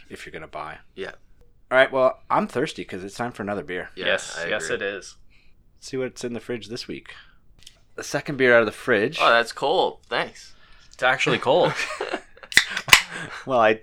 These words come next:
Speaker 1: threw in the freezer at the beginning of the episode here.
Speaker 3: And thank God we got the economist a glass.
Speaker 1: Yeah, I know he's having trouble with the cans. Okay,
Speaker 2: Yeah.
Speaker 1: so this is Stanley Park Brewing,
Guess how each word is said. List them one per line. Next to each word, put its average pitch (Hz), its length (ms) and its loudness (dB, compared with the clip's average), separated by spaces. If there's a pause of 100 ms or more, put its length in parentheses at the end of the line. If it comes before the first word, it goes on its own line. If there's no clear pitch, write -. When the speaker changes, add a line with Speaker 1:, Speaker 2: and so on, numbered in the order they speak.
Speaker 1:
threw 156 220 0
in 143 60 0
the 117 60 -4
freezer 139 340 0
at 104 60 0
the 101 60 -4
beginning 113 260 -2
of 107 40 -4
the 104 60 0
episode 92 380 -2
here. 87 140 -8
Speaker 3:
And 135 200 -2
thank 160 300 2
God 131 240 10
we 127 100 2
got 120 160 6
the 120 80 -2
economist 120 520 -2
a 98 60 -8
glass. 87 640 -2 (160)
Speaker 1:
Yeah, 107 280 6
I 101 120 6
know 90 120 -6
he's 87 120 -8
having 87 160 -10
trouble 82 180 -12
with 80 100 -10
the 73 40 -18
cans. 71 300 -10
Okay, - 180 -6
Speaker 2:
Yeah. 80 60 -6
Speaker 1:
so 117 100 0
this 131 160 0
is 143 100 0
Stanley 127 320 2
Park 131 280 2
Brewing, 104 340 -2